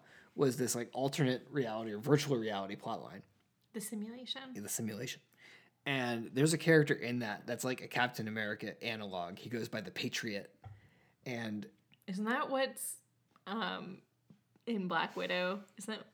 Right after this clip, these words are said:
Speaker 2: that his name?
Speaker 1: He's Red Guardian.
Speaker 2: Okay, very different. Sorry.
Speaker 1: Um, this guy, Jeffrey Mace,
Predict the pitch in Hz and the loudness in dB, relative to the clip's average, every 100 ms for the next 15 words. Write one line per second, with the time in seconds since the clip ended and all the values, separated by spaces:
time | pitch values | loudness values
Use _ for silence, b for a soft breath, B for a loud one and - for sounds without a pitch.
0 | 208 185 196 190 190 202 214 220 226 - | -6 -4 -4 -4 -4 -6 -6 -6 -10 2
1 | 156 139 123 110 95 104 95 76 - - | 4 6 4 2 -2 -2 -4 -6 -12 -20
2 | - 185 175 - 202 202 180 175 202 185 | -14 -12 -10 -10 -10 -6 -4 -4 -8 -12
3 | - - - 208 196 _ - - - 147 | -12 -12 -10 -10 -12 _ -20 0 8 8
4 | 123 123 - - _ 156 151 147 156 160 | 8 0 -8 -20 _ 4 6 10 12 12
5 | 151 131 - - _ _ _ - - _ | 12 10 6 -6 _ _ _ -20 -20 _
6 | - 160 143 139 113 107 101 - | 4 4 6 4 2 0 0 -2